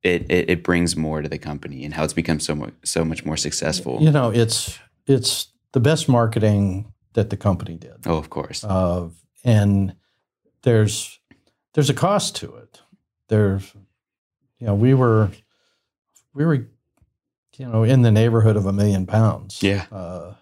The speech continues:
Speaker 2: of candy that was being sampled.
Speaker 1: Free
Speaker 2: And,
Speaker 1: samples.
Speaker 2: and,
Speaker 1: <laughs> Yeah.
Speaker 2: and, and people would come in, some people would come in every day for their free sample and, and they wouldn't buy.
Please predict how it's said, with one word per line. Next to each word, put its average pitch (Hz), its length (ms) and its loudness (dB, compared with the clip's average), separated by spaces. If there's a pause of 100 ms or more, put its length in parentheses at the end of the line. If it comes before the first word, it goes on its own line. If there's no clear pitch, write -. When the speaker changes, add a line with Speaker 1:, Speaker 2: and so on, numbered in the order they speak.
Speaker 2:
of 95 540 -6
candy 110 380 2
that 87 140 -6
was 87 120 -18
being 90 220 -2
sampled. 101 340 -2
Speaker 1:
Free 85 120 2
Speaker 2:
And, 80 60 0
Speaker 1:
samples. 82 460 -4
Speaker 2:
and, 92 440 0
Speaker 1:
<laughs> - 100 -10
Yeah. 87 280 0
Speaker 2:
and, 104 640 2 (920)
and 117 200 4
people 135 280 2
would 123 160 0
come 120 240 2
in, 117 220 4
some 113 200 0
people 113 300 0
would 110 180 0
come 117 200 2
in 110 160 6
every 107 240 4
day 104 200 2
for 107 140 -2
their 101 140 0
free 104 200 -2
sample 107 540 -2
and, 98 360 -2
and 101 140 -2
they 95 60 -2
wouldn't 107 300 2
buy. 95 360 0